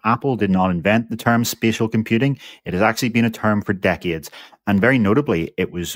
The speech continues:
what was used by Magic Leap. We, you know, Magic Leap, uh, much, uh, mocked sometimes on this show and sometimes appreciated for the things that they got, uh, a long time before anyone else. When Magic Leap kind of started to fall apart from their consumer offering,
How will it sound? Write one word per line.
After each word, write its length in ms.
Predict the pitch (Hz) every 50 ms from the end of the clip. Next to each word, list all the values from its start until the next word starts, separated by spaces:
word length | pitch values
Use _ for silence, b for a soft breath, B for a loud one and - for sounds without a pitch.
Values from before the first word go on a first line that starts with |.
| -
what 160 | - 92 87 90
was 180 | 92 80 76
used 320 | 90 92 98 95 95 - -
by 220 | 95 95 104 107
Magic 380 | 98 98 101 107 110 147 143 -
Leap. 260 | 107 73 - - -
We, 120 | 90 - -
you 120 | - 98 95
know, 100 | 87 -
Magic 360 | 82 87 95 190 - - -
Leap, 220 | 104 104 107 - - -
uh, 80 | - 71
much, 440 | 76 78 90 95 - - - - B B B B B B B B
uh, 220 | - 90 85 80 78
mocked 380 | 67 82 92 95 98 95 -
sometimes 400 | - 104 101 95 104 101 101 95
on 80 | 104 101
this 160 | 101 101 95
show 260 | - - 104 107 117
and 100 | 107 90
sometimes 380 | - - 131 135 127 131 127 -
appreciated 560 | - - - 120 110 - 117 107 95 95 92
for 80 | - 90
the 80 | 90
things 280 | 87 - 92 92 90 -
that 80 | 85 -
they 100 | 92 85
got, 280 | - 87 87 85 - B B B B B B _ _
uh, 260 | - - 82 82 -
a 60 | - 90
long 240 | 87 87 87 87
time 180 | - - 85 85
before 260 | 82 - - 85 85
anyone 240 | 80 80 80 82 87
else. 240 | 92 95 92 - B B B B B B B B
When 520 | - 92 92 - 76 95 104 110 117 131 131
Magic 360 | 120 113 117 110 113 117 113
Leap 160 | 104 95 95
kind 180 | - - 92 90
of 80 | 85
started 240 | - - 92 87 85
to 80 | 80 87
fall 240 | - - 92 90 87
apart 380 | 87 - - 92 90 87 -
from 160 | - 92 90
their 100 | 87 85
consumer 460 | - - 90 - - 92 87 101 101 101
offering, 360 | 101 - - 113 113 117